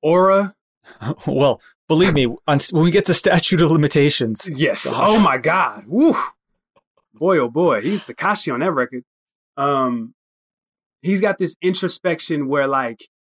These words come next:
Speaker 1: he's still very, he's kinda like Jay in a sense where,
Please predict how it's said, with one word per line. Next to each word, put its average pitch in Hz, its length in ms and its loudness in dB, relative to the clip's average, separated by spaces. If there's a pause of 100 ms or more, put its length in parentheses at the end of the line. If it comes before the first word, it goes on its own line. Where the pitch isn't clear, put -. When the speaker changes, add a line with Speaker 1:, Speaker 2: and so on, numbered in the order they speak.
(720)
Speaker 1:
he's 180 240 -4
still 175 260 0
very, 147 360 0
he's 208 160 0
kinda 233 340 0
like 175 280 -2
Jay 147 420 0
in 170 100 2
a 127 80 -2
sense 117 400 -6
where, 131 460 -2